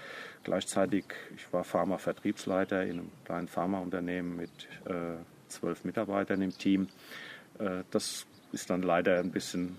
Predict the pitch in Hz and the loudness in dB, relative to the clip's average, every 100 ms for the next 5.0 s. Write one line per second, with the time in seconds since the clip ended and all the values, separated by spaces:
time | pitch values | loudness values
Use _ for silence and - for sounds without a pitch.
0 | - 95 - 101 95 90 90 98 101 92 | -6 -6 -2 0 2 2 4 4 4 4
1 | 95 95 90 87 87 87 107 131 135 - | 4 4 2 4 4 6 6 6 6 8
2 | 135 120 - - - - - - - - | 8 8 2 -10 -12 -10 -8 -8 -12 -4
3 | 104 90 101 101 - 87 92 85 85 - | 0 2 2 2 2 2 4 2 2 -2
4 | 92 - 85 78 87 - 92 - - | -2 0 0 0 -2 -2 -2 -4 -8